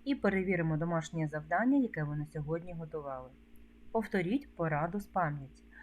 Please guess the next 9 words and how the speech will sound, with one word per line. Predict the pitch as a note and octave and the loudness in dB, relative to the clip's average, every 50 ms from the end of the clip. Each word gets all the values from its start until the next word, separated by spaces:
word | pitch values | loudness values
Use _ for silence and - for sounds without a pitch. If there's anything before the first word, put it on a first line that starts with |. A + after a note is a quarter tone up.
| - - - - - | -20 -20 -20 -18 -16
Звертання — | F#3+ F3+ G3 A3 B3 A#3+ - - G#3+ G3 E3 D#3 D3 C3+ B2+ - - - - - | -6 0 2 2 2 2 4 2 4 4 4 2 0 -4 -6 -10 -16 -20 -14 -8
це | - A#3 | -8 -8
слово, | A3+ - - A#3+ A#3+ A#3+ A3+ F#3+ D#3 C3 C3 C#3 - - | -8 -6 -4 0 2 4 4 4 2 -2 -4 -12 -10 -6
найчастіше | - D#3+ E3 D#3+ - F#3 G3 G3 - - A#3 A3 - - F3 - | -2 -2 -2 -2 0 -2 -2 -2 -2 -4 -6 -6 -6 -8 -12 -8
іменник, | - E3+ D#3+ D3+ C#3+ C3+ C3 C3 C#3 E3 G3 - - - - - - - - - | -4 0 0 0 0 -2 -4 -6 -6 -8 -8 -10 -14 -18 -18 -18 -18 -18 -14 -4
або | - G#3+ A3 A3 G3 G#3+ G#3+ F#3 D#3+ D3 | 0 2 2 4 4 4 4 2 2 0
словосполучення | D#3 - - A#3+ C4 B3+ B3 A#3 - - - A3+ A3+ A3+ A3+ A3 G#3 G3+ - D#3+ D#3 D3+ C#3+ | -4 -2 2 2 2 4 2 0 -2 0 2 4 4 4 4 2 0 -2 -2 -2 0 0 0
в | C3+ | -2
реченні, | C#3 C#3 C3 B2+ B2 - F#3+ F#3+ G#3+ A#3 B3+ C4+ | -4 -6 -6 -6 -6 -2 2 4 4 4 4 2